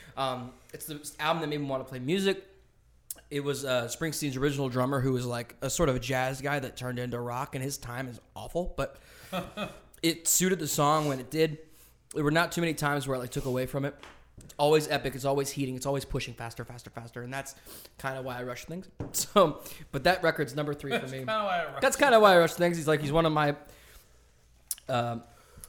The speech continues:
Speaker 1: one of my dudes. Um, <laughs> Mad Dog Lopez is his name, and he's,
Speaker 3: Okay.
Speaker 1: he's epic. He actually was fired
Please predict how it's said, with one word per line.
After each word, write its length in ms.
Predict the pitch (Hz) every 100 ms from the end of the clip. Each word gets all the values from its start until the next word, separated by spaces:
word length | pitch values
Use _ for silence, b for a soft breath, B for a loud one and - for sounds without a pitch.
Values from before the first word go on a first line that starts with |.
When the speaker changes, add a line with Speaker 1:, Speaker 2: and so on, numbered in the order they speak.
| -
Speaker 1:
one 120 | 151 139
of 60 |
my 120 | 131
dudes. 400 | 123 135 131 123 - - b b b -
Um, 300 | 131 131 131 - - - 175
<laughs> 460 | 180 - 185 - -
Mad 220 | 185 214
Dog 200 | 214 170
Lopez 380 | 160 156 143 117
is 120 | 123
his 140 | 117
name, 220 | 120 117 110 - -
and 120 | 127
he's, 100 | 127
Speaker 3:
Okay. 80 | 127
Speaker 1:
he's 140 | 131
epic. 320 | 139 127 127 120
He 160 | 147
actually 400 | 165 165 - 151
was 140 | 139 -
fired 560 | - 139 143 135 127